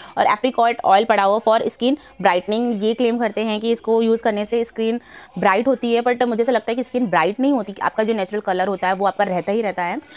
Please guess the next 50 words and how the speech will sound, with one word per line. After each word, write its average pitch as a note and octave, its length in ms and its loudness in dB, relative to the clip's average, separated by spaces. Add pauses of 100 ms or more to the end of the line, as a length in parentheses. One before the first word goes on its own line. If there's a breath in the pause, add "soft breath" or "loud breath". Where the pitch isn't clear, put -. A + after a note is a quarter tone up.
(180 loud breath)
पर C4+ 80 0
क्या C#4+ 120 2
होता C4 120 2
है C4+ 40 -2
ना, D#4+ 60 2
अगर D4+ 120 0
हम C#4+ 60 0
अपनी B3+ 160 -2
skin B3 160 -4
का B3 80 0
ध्यान A3 240 0
नहीं G#3+ 100 -4
देते A3 220 -2
हैं, G#3 140 -4
ऐसे G#3 120 -4
धूप G#3+ 240 0
में G#3 80 -2
आ F#3+ 140 0
रहे G3 100 -2
हैं, G3+ 60 -2
जा F3+ 160 0
रहे F#3 80 0
हैं, F#3+ 80 -2
dirt B3 260 2
वो C#4 100 2
बैठती G#3+ 380 0
जाती D#3+ 340 -2
है। D#3+ 120 -4 (380 loud breath)
जब C#4 120 4
स्किन C#4 180 -2
का D4+ 60 2
केयर A#3+ 300 0
करने B3 200 0
लगते A3+ 220 -2
हैं A3+ 40 -4
ना, C#4 100 -6 (240 loud breath)
तो D4+ 60 2
हम D4+ 120 4
कोई D#4+ 120 0
बहुत C#4+ 260 0
गोरे A#3 260 2
नहीं C#4+ 120 4
हो D4 120 2
जाते A#3+ 240 -2
या B3 60 2
फिर C#4 100 0
फेयर B3 300 0
नहीं C4+ 100 0
हो B3+ 40 2
जाते, A#3 160 -8